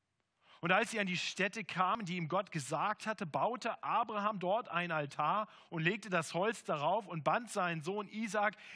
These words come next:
legte ihn auf den Altar, oben auf dem, auf das Holz und reckte seine Hand aus und fasste das Mas-, Messer,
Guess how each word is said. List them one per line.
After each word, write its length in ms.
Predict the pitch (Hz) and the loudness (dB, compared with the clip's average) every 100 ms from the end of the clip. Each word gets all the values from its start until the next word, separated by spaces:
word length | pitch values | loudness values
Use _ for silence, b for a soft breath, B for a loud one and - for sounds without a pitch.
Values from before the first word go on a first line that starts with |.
| 151 | -2
legte 420 | 160 240 240 233 | 2 2 0 -4
ihn 140 | 226 | -2
auf 140 | 208 202 | 0 0
den 160 | 196 | 0
Altar, 500 | 175 165 165 196 220 B B B B | 0 2 4 4 2 B B B B
oben 320 | 220 262 277 220 | -4 -2 2 0
auf 160 | 208 | 0
dem, 280 | 208 175 175 - | -2 -4 -4 0
auf 160 | 208 | 0
das 240 | 233 220 185 | 2 -2 0
Holz 400 | 196 214 - - B | 2 2 -2 -8 B
und 280 | 208 190 165 | -2 0 6
reckte 340 | 214 262 269 | 6 6 2
seine 320 | 226 233 226 180 | 4 4 4 4
Hand 260 | 233 - | 2 4
aus 220 | 226 254 - B | 2 2 -2 B
und 120 | 185 | -2
fasste 460 | - 214 247 - 254 | 4 6 6 4 0
das 240 | 240 - | 0 2
Mas-, 320 | 185 220 - - | 4 4 2 2
Messer, 440 | 202 233 233 220 | 2 2 -2 -4